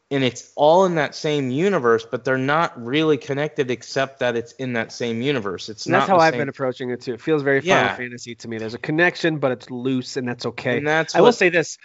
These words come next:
Speaker 2: Folks who
Speaker 1: Assassin's
Speaker 2: played
Speaker 1: Creed
Speaker 2: the
Speaker 1: is.
Speaker 2: Assassin's Creed one, two, and three, and whatever, the Revelations and Brotherhood as well, I bet you when they played Black Flag, Unity,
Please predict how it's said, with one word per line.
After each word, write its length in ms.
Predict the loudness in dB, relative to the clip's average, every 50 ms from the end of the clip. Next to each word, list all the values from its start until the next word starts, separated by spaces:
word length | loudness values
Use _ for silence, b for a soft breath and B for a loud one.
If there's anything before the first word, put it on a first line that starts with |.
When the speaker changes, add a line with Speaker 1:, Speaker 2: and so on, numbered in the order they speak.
| B B B
Speaker 2:
Folks 140 | B -6 0
who 60 | 2
Speaker 1:
Assassin's 280 | 2 2 2 -2 -6 -2
Speaker 2:
played 120 | 0 0 0
Speaker 1:
Creed 140 | 0 -2 -4
Speaker 2:
the 160 | -4 -6 -8
Speaker 1:
is. 140 | -10 -16 -20 _ _ -14
Speaker 2:
Assassin's 420 | -12 -4 -2 -2 -2 -2 -4 -8 -6
Creed 200 | -4 -4 -4 -2
one, 420 | -2 -2 0 0 0 -2 -4 -8
two, 480 | -10 -6 -4 -2 0 0 0 0 0 -2
and 160 | -4 -8 -10
three, 480 | -12 -10 -4 -2 0 0 2 0 0 -2
and 260 | -4 -6 -6 -6 -6
whatever, 320 | -4 -2 -2 -2 -2 -4
the 240 | -4 -4 -4 -4 -4 -4
Revelations 760 | -2 -4 -2 -2 0 0 0 -2 -2 -4 -6 -6 -6 -6 -6
and 100 | -6 -2
Brotherhood 460 | -2 0 0 0 -2 -2 -4 -4 -2
as 160 | -4 -4 -2
well, 300 | 0 0 0 0 -2 -6 B B B B B B B B _ -2
I 80 | 0 2
bet 260 | 4 4 4 4 4
you 60 | 4 4
when 120 | 4 4
they 140 | 4 2 2
played 500 | 2 2 2 2 4 4 2 0 -2 -6 _ _ _ _ _ _ _ _ _ _ -2
Black 260 | 2 2 2 2 2 -2
Flag, 480 | -4 0 2 2 2 2 2 0 -2 -4
Unity, 680 | -4 -4 -2 -2 -2 -2 0 0 0 0 0 -2 -4